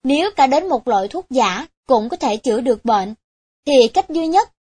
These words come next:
để biết chắc chắn một loại thuốc có hiệu nghiệm thật sự hay không là loại thuốc đó phải giúp bệnh nhân hồi phục tốt hơn một viên thuốc placebo. Điều đáng bàn tới ở đây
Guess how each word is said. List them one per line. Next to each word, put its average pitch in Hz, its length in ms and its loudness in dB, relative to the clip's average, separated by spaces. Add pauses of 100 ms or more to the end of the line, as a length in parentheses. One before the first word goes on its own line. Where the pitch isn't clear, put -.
để 220 120 -2
biết 294 240 -4
chắc 339 260 -6
chắn 339 280 -4
một 254 200 -4
loại 190 180 -2
thuốc 339 320 -2
có 381 80 4
hiệu 233 280 -2
nghiệm 208 260 -8
thật 220 240 -8
sự 196 300 -4
hay 247 280 -6
không 285 200 -2 (400)
là 233 300 0
loại 202 180 4
thuốc 302 240 -6
đó 294 280 -2 (240)
phải 247 120 2
giúp 381 180 -4
bệnh 226 240 0
nhân 302 260 -4
hồi 233 180 -2
phục - 300 -8
tốt 339 280 0
hơn 285 260 -2 (140)
một 190 220 -8
viên 240 200 -4
thuốc 277 300 -2 (120)
placebo. 240 680 -2 (640)
Điều 233 260 4
đáng 233 200 -2
bàn 233 220 -4
tới 285 200 0
ở 311 100 -2
đây 269 300 2